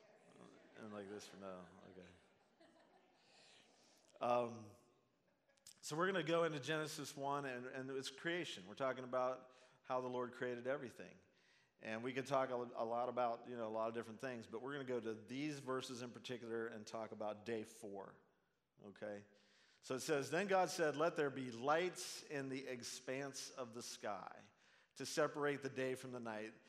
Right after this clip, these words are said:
They will serve as signs for seasons and for days and years. They will be lights in the expanse of the sky to provide light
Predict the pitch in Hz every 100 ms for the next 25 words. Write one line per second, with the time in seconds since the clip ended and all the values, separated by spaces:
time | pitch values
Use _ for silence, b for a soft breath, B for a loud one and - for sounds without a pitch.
0 | B B 135 139 131 131 - 160 165 147
1 | 120 - - 127 131 143 165 165 170 156
2 | - 127 117 120 117 117 117 113 113 104
3 | 110 107 107 98 - 104 101 104 92 92
4 | - - _ _ _ _ _ _ _ -
5 | B B B B 147 165 143 135 135 143
6 | 165 - 151 131 131 104 - 135 135 156
7 | 143 - 135 113 - - 117 127 123 120
8 | 104 101 110 107 101 110 120 143